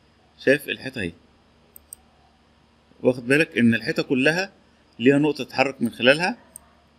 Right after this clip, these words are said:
ودي لوحديها اقدر ان انا احركها واخليها تيجي كده. فلما تيجي تبص بقى على ال ثري دي،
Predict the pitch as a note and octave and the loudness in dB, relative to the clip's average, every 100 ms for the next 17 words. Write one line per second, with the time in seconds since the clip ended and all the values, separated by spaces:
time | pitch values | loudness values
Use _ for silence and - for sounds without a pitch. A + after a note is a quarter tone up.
0 | _ _ _ _ - A#2 A#2 E3 D#3+ C#3+ | _ _ _ _ -8 -2 2 2 2 0
1 | E3+ F#3+ A#3+ - _ _ _ _ _ - | -2 -2 -4 -6 _ _ _ _ _ 2
2 | C#3+ B2+ A#2 C3+ C#3+ - A2 C3+ D#3 B2+ | 4 2 2 -2 -4 -4 -4 -4 -8 -10
3 | A2 A#2 A#2+ A#2+ - D2+ - _ _ - | -4 -4 -4 -12 -12 -18 -18 _ _ -20
4 | _ _ _ - G#2+ A2 D3+ D#3 C3+ D3+ | _ _ _ -8 -6 -6 -8 -8 -4 -4
5 | - C#3 B2+ A2 A#2 G#2+ F2+ - A2 B2 | 0 6 6 6 6 4 2 -8 -4 -4
6 | C3+ F#3+ | -4 -10